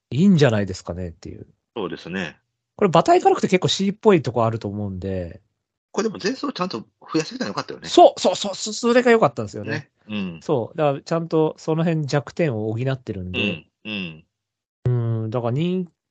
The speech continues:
Speaker 1: らまあリバティはしょうがないけど、
Speaker 2: うん。
Speaker 1: だからまあ、ゴールドシップが両体力でもう有馬勝っちゃいますよ、オーシャンブルーみたいなイメージ。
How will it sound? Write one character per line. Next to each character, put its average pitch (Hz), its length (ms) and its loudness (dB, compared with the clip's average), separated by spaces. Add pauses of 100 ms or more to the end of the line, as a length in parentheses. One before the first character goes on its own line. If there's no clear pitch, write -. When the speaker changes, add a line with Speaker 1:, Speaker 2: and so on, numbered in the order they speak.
(340)
Speaker 1:
ら 208 140 6
ま 196 100 8
あ - 20 12
リ 240 120 4
バ 247 140 6
テ 226 100 2
ィ - 20 8
は 156 40 6
し - 80 -4
ょ 156 60 6
う - 20 2
が 151 80 4
な 156 100 6
い 143 80 2
け 120 100 -2
ど、 113 400 0 (360)
Speaker 2:
う 117 60 -10
ん。 82 200 -10 (800)
Speaker 1:
だ 175 100 6
か 165 80 8
ら 165 60 6
ま 208 80 8
あ、 139 180 6 (120)
ゴ 226 240 10
ー 269 40 10
ル 277 60 6
ド 277 100 8
シ - 160 0
ッ 254 140 -12
プ 214 120 2
が 226 120 8
両 202 240 6
体 190 240 4
力 160 180 2
で 151 80 0
も 147 340 2
う - 60 -18 (120)
有 185 80 4
馬 160 100 0
勝 160 160 0
っ - 40 -14
ち - 100 0
ゃ - 20 6
い 139 40 2
ま 131 100 -2
す 170 120 -2
よ、 170 200 6
オ 151 100 4
ー - 20 -8
シ - 80 -2
ャ 147 80 4
ン 139 40 0
ブ 139 100 2
ル 143 100 4
ー - 40 -2
み 104 80 -6
た 107 60 -6
い 104 40 -6
な 101 60 -8
イ 98 40 -10
メ 95 100 -8
ー 85 40 -12
ジ。 - 140 -18